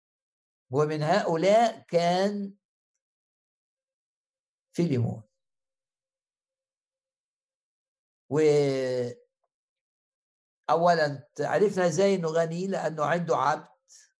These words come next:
بيشتغل عنده، فده واحد اشتراه من السوق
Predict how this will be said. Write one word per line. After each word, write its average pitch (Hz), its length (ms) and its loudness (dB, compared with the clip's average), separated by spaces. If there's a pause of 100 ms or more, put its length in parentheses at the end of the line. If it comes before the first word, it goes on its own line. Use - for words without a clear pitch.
(120)
بيشتغل 131 460 -2
عنده، 135 520 -6 (800)
فده 123 280 -2
واحد 135 320 -2
اشتراه 139 540 0
من 135 180 -8
السوق 151 560 -12